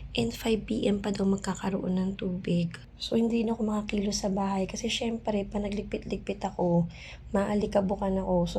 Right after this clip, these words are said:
kakailanganin ko magdinis ng katawan and wala talaga kaming tubig na. So, ayan guys, mag-aayos muna ako dito sa master bedroom. Tapos na akong mag-ayos ng master bedroom, guys. Mabilis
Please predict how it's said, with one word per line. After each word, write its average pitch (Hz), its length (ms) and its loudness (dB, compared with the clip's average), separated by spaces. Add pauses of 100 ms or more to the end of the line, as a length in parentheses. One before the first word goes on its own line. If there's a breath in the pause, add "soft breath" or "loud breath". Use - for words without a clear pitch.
kakailanganin 214 560 0
ko 214 80 -6
magdinis 190 400 0
ng 196 160 -2
katawan 185 400 0
and 196 160 0
wala 190 240 -2
talaga 190 320 -2
kaming 185 320 0
tubig 170 400 0
na. 147 160 4 (1120 loud breath)
So, - 160 0
ayan 233 240 4
guys, 247 400 2
mag-aayos 214 480 2
muna 196 240 2
ako 190 160 -2
dito 196 80 0
sa 196 160 -6
master 190 400 -4
bedroom. 180 640 -4 (320)
Tapos 247 320 6
na 214 160 10
akong 208 240 8
mag-ayos 196 480 8
ng 208 160 6
master 190 400 4
bedroom, 196 480 2
guys. 208 640 4
Mabilis 190 400 8